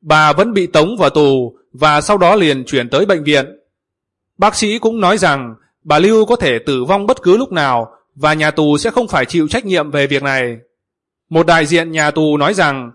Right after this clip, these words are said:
ông ta sẽ làm thủ tục để lấy thư giám định của bác sĩ để bà Lưu có thể được tại ngoại điều trị y tế.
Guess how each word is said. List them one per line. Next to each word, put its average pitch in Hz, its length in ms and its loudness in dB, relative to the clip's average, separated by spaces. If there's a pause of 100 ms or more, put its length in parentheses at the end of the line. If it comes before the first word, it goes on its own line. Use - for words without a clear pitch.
(240)
ông 208 180 0
ta 196 220 2
sẽ 214 120 -4
làm 151 240 0
thủ 131 220 -4
tục 139 140 -2 (100)
để 127 140 -4
lấy 143 200 0
thư 214 220 -2
giám 190 200 0
định 185 220 0
của 175 100 -2
bác 208 180 -2
sĩ 220 340 -6 (280)
để 139 140 -4
bà 151 160 2
Lưu 208 260 0
có - 80 -2
thể 135 200 -2
được 143 180 -2
tại 143 200 0
ngoại 147 260 -2
điều 139 200 0
trị 151 220 -4
y 208 180 -6
tế. 185 340 -2